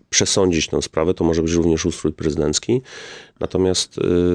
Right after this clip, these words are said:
kilka tygodni temu wpadł mi w ręce wywiad z Aleksandrem Kwaśniewskim, autorem, ojcem,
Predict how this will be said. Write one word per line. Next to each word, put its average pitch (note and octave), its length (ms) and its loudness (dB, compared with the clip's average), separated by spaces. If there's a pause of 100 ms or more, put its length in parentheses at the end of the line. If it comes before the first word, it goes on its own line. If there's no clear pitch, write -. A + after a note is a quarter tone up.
(720)
kilka F#2 240 0
tygodni F2+ 260 4
temu E2 420 2
wpadł D#2+ 320 -4
mi D#2+ 180 4
w E2 80 -4
ręce D#2 440 0
wywiad D#2 400 0
z - 160 -2
Aleksandrem D#2 460 0
Kwaśniewskim, D2 600 -2
autorem, E2 540 2
ojcem, D2+ 500 0